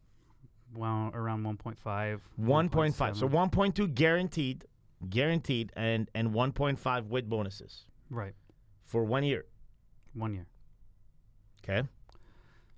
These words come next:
Speaker 1: So I'm sitting there trying to process it, and the first, first person I talk to is, is Shane, the owner,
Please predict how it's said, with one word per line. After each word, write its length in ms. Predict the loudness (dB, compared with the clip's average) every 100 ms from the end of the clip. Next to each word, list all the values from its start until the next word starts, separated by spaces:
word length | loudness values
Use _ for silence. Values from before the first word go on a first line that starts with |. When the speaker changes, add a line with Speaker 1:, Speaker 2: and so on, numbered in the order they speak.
| -20 -20 -20 -20 _ -20 -20 -18
Speaker 1:
So 400 | -2 0 2 -2 -6 -20 -20 _ -20 -20 -20 -20 -20 -20 -20 -20 _ -12
I'm 120 | -6 -2
sitting 240 | -2 0
there 120 | 0
trying 240 | 2 0 0
to 60 |
process 560 | -2 0 0 -2 -4 -2
it, 120 | -2
and 80 | -2
the 80 | -4
first, 420 | -2 -2 -2 -8 -6
first 200 | -4 -2
person 280 | -4 -4 -6
I 60 |
talk 340 | -4 -4 -6 -6
to 200 | -4 -2
is, 380 | -2 -4 -10 -8
is 200 | -8 -8
Shane, 520 | -4 -2 -2 -4 -4
the 160 | -4 -2
owner, 360 | -2 -2 -6